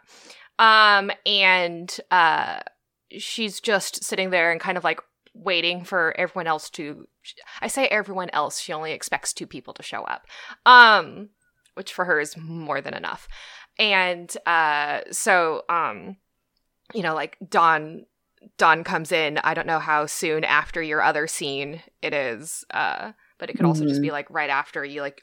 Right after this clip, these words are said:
Speaker 1: left the bar and you're like, "Okay, hey, let's, let's, let's get a move on." Um, but, um, so yeah, just,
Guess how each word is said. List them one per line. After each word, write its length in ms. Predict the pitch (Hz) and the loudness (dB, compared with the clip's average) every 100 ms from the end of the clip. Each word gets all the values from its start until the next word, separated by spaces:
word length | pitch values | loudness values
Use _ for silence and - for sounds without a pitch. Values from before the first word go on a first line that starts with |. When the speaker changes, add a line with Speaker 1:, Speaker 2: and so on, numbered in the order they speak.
| _ | _
Speaker 1:
left 280 | 170 156 | -4 -2
the 80 | 180 | -2
bar 140 | 170 151 | 0 0
and 80 | 165 | 0
you're 80 | |
like, 100 | 196 | 0
"Okay, 260 | 359 392 359 | 4 4 2
hey, 240 | 330 339 - - _ _ _ _ - _ _ _ _ | -2 -4 -8 -20 _ _ _ _ -20 _ _ _ _
let's, 280 | - - - - - | -8 -8 -10 -10 -10
let's, 300 | - - - _ - | -10 -10 -18 _ -18
let's 200 | 226 - | -14 -8
get 120 | 269 | -6
a 40 | |
move 260 | 214 214 214 | -4 -4 -2
on." 280 | 160 151 156 _ - - | -2 -2 -6 _ -16 2
Um, 460 | 226 220 214 208 - - | 4 6 4 2 -4 4
but, 400 | 208 190 - - - | 6 6 2 -4 2
um, 840 | 196 180 190 214 247 277 330 339 | 6 6 6 4 0 -6 -10 -12
so 140 | 285 339 | -4 -2
yeah, 320 | 330 240 175 | 4 4 4
just, 260 | - - | 0 -10